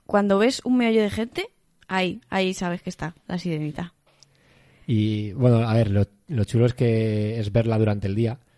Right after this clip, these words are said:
Speaker 2: Nosotros intentamos
Speaker 1: Sí,
Speaker 2: verla,
Speaker 1: porque de noche es
Speaker 2: verla por la noche, pero es que daba hasta miedo acercarse.
Speaker 1: Sí, porque es verdad que hay que andar bastante, porque está, hay que seguir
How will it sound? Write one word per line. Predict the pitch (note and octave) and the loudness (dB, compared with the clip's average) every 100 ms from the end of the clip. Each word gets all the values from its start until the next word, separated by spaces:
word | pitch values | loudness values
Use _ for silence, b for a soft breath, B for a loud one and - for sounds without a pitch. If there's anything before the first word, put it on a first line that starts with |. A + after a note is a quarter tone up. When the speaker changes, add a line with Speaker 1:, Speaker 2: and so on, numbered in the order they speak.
| _ _ | _ _
Speaker 2:
Nosotros | A#2 A2 A#2+ | -4 0 0
intentamos | B2+ A#2 A#2 | 4 4 6
Speaker 1:
Sí, | |
Speaker 2:
verla, | A2 G#2 A2+ | 4 4 4
Speaker 1:
porque | G#3+ G3+ G3 | 4 4 2
de | F#3+ | 2
noche | G3 G3 A#3 A3+ _ _ _ _ | -2 -2 -6 -6 _ _ _ _
es | D3 A2 | -8 -4
Speaker 2:
verla | A2 A2 | -2 -2
por | G#2+ | -2
la | G#2 | -2
noche, | G2 A#2 A2+ | -2 0 -2
pero | G2 G2 | 0 -2
es | |
que | - G#2+ G2+ | -2 -2 0
daba | G2+ G2+ G#2 | 0 0 0
hasta | - F#2+ | -2 -4
miedo | F#2+ G#2 | -2 -4
acercarse. | F2+ G2 - G#2 G#2+ - _ | -4 -8 -8 -10 -10 -18 _
Speaker 1:
Sí, | - - F#3+ F3 F#3+ - _ | -14 -8 -6 -6 -8 -14 _
porque | - G3+ G3+ G3 | 2 2 0 -2
es | G3+ G3 | -4 -2
verdad | G#3 A3 | 0 0
que | A#3 | 0
hay | G#3 | -2
que | G3+ | 0
andar | G#3 G#3+ A3 | -2 0 0
bastante, | G#3+ - A3 A3 G3+ A#3 _ _ _ _ _ _ _ | -2 -2 -6 -4 -4 -6 _ _ _ _ _ _ _
porque | F#3 F3+ | -8 -4
está, | F#3 - F#3 F3+ F#3+ F#3 | -4 -2 0 2 2 0
hay | F#3 | -4
que | F3+ | -4
seguir | G3 G3+ F#3+ G3 G3 F#3+ F#3+ F#3+ F#3+ | -2 0 0 2 2 4 2 -2 -6